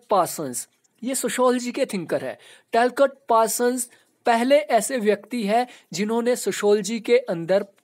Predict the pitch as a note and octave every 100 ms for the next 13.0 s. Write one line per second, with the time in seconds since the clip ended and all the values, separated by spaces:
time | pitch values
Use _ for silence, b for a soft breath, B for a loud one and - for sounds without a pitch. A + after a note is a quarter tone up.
0 | _ B B _ - A#3 A#3+ - C4 B3
1 | A3+ G3 E3+ - D#3+ C#3 A#2 - A3+ C#4+
2 | - G#3 G#3+ G#3+ _ F#3 G3 F#3 - G3
3 | - D#4 B B - B3 B3 C4+ C4 B3+
4 | G#3+ G3 - E3+ C#3 - - A#3+ D4 D4+
5 | B - G#3+ B3 C#4 C#4+ C#4+ A#3 G#3+ A#3
6 | A3+ A#3 G3+ F#3 D#4 - - F#3+ - -
7 | F#3 D#3+ E3 E3+ D#3 B2 B B - G#3+
8 | G3 _ _ _ G#3+ G#3+ A#3 B3 b -
9 | - A3 F#3+ B3+ G3+ B3 A3 A#3+ A#3+ _
10 | _ F3+ A3 A3+ A#3+ G3+ F#3+ F#3 E3+ D#3+
11 | C3 - D#3+ F3 G#3 G#3+ B3+ C#4+ B B
12 | B B B _ _ A3 A#3 B3 C#4+ C#4+